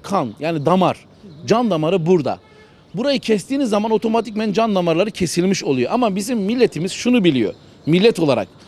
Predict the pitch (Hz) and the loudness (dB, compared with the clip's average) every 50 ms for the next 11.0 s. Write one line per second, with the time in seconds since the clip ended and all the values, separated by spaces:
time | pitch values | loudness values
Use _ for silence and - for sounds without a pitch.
0 | - - - - - - - - - 131 147 220 277 262 196 185 185 196 208 - | -20 -20 -20 -20 -20 -20 -20 -12 -6 -4 -2 0 0 2 4 4 4 2 0 -4
1 | 156 135 147 190 240 208 - - - 117 95 - - - - - - - - - | -4 0 2 4 2 2 2 -2 -4 -4 -4 -4 -12 -20 -20 -20 -20 -20 -20 -20
2 | - - - - - 175 226 247 247 - - 233 202 151 220 233 233 220 220 214 | -20 -20 -14 -4 2 4 4 4 4 2 2 -2 0 0 0 0 2 2 2 4
3 | 208 208 202 214 226 - - 220 226 - - 208 202 196 160 165 131 107 - _ | 4 2 2 0 -2 -2 0 0 0 0 -2 -4 -4 -2 -2 -4 -6 -6 -12 _
4 | _ _ - - - _ - - 175 214 214 - - - 214 226 220 220 - - | _ _ -20 -20 -20 _ -6 -4 -2 -2 -2 -2 -4 -2 -2 2 2 2 0 2
5 | - 196 185 - - 202 180 165 190 - - - - - - - - - - 147 | 0 -2 0 0 -2 -4 -2 -4 -4 -8 -12 -20 -20 -20 -20 -20 -20 -16 -10 -6
6 | 156 226 277 285 254 208 - - 202 185 - - 202 - - 262 285 277 - 226 | -4 0 2 2 2 2 0 0 -2 -2 -2 -8 -8 -2 0 0 0 0 2 2
7 | 208 180 147 156 190 262 - _ - - - - - 143 156 240 247 226 214 226 | 2 2 2 0 0 -2 -4 _ -20 -20 -20 -16 -10 -6 -2 2 4 4 4 4
8 | 254 - - - - - - 143 151 170 - - 233 247 - - - 220 220 160 | 0 -4 -10 -20 -20 -16 -8 -6 -4 -4 -2 -2 -2 -4 -4 -4 -2 -2 -2 -2
9 | - 226 - - - _ - - - - _ - - 208 185 139 220 226 226 214 | -2 -8 -8 -10 -20 _ -20 -20 -20 -20 _ 0 2 2 4 4 2 2 2 0
10 | 202 196 185 180 175 175 160 135 127 190 208 214 185 - 165 160 160 185 214 226 | 0 0 0 0 0 0 0 2 2 2 2 2 -2 -2 -2 0 2 0 0 -2